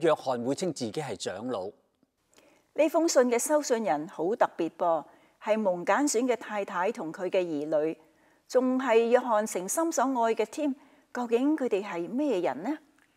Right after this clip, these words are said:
Speaker 1: 我哋通常稱結咗婚嘅女士做太太，不過喺呢一度，太太並唔係一個人。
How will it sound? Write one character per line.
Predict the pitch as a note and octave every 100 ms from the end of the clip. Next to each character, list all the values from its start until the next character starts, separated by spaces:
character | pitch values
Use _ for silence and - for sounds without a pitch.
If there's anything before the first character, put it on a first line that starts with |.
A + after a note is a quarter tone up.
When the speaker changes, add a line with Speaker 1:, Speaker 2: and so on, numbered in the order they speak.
| _ _ _ _ _ -
Speaker 1:
我 | C3
哋 | B2+ B2 B2
通 | F3+
常 | E3+ B2+
稱 | A#2+ F#3 F3+
結 | F3+
咗 | E3
婚 | F#3 A3 G3+
嘅 | E3
女 | C3+ C#3+
士 | - A2+
做 | A2+
太 | G#2 B2 G2
太， | - F#2+ F2+ C3 _ _ _ _ _ _
不 | C#3+
過 | C3+ C3+
喺 | C3+
呢 | D3 D3+
一 | D3
度， | B2+ A#2 A2+ A#2+
太 | - F3
太 | D3+ F3 G#3+
並 | F3+ D3+ G#2+
唔 |
係 | A2 C3
一 |
個 | C3 A#2
人。 | G#2+ D#2